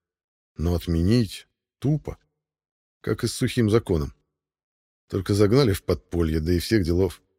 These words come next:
Внутри трактира прохладно, чисто. Стены оклеены обоями,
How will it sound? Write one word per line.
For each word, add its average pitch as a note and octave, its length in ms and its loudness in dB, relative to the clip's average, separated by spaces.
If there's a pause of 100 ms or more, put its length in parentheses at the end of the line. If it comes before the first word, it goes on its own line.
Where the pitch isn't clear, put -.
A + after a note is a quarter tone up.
(1300)
Внутри E2+ 420 -2
трактира F2 460 -2
прохладно, F#2 680 0
чисто. - 540 -4 (400)
Стены G#2 440 0
оклеены E2 480 0
обоями, G2 600 2